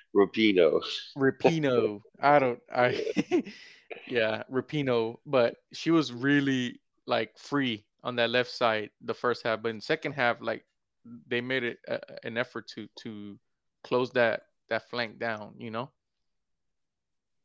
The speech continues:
Speaker 1: Right. Yes. Yeah.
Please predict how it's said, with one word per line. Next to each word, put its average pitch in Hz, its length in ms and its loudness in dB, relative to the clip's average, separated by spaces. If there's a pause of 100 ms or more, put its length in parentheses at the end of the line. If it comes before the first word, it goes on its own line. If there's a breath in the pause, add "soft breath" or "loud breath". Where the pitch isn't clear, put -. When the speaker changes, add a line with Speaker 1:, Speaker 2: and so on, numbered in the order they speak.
(1300 soft breath)
Speaker 1:
Right. 90 380 6
Yes. 95 520 8
Yeah. 87 240 4